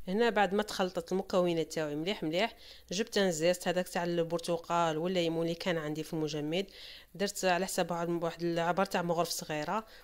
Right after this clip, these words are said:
واللي ما عندهاش تحكم، تحكم حبه تاع ليمون، ودير المبشور نتاعها، تبشرها ودير المبشور نتاعها. غادي زدتها مليح وخلطت،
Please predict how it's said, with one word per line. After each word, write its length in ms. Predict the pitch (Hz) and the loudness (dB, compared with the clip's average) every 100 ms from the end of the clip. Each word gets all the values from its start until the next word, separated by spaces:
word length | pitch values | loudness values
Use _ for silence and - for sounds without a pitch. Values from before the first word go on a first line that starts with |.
| - | -4
واللي 220 | 240 233 208 | 2 6 6
ما 100 | 170 | 6
عندهاش 420 | 165 160 175 160 | 2 2 2 0
تحكم، 340 | - - 214 | -2 -2 -2
تحكم 460 | 147 - - - 165 | -2 -6 -6 -4 -2
حبه 280 | 190 165 175 | -2 0 -2
تاع 220 | 170 156 | 0 -2
ليمون، 480 | 151 147 151 160 156 - - - - | -2 0 0 0 -2 -8 -20 -16 -2
ودير 340 | 220 170 175 | -2 2 2
المبشور 580 | 165 165 165 - 170 160 | 2 0 0 0 0 0
نتاعها، 440 | 147 151 - 175 | -2 -4 -2 -2
تبشرها 460 | 180 - - 156 180 | -2 -2 -2 0 0
ودير 240 | 196 160 | 0 -2
المبشور 420 | 156 156 - 156 151 | -2 -2 -4 -4 -4
نتاعها. 520 | 147 139 - 180 226 - - - - - - | -4 -6 -2 0 0 -4 -20 -20 -20 -12 0
غادي 400 | 190 180 180 156 - - - - - - - - - | 2 2 0 -2 -10 -20 -20 -20 -20 -20 -20 -20 -10
زدتها 380 | 180 175 190 170 | -6 -4 -2 0
مليح 320 | 156 151 220 | 2 2 0
وخلطت، 600 | 202 - 151 139 202 - | -2 -6 -4 0 0 -2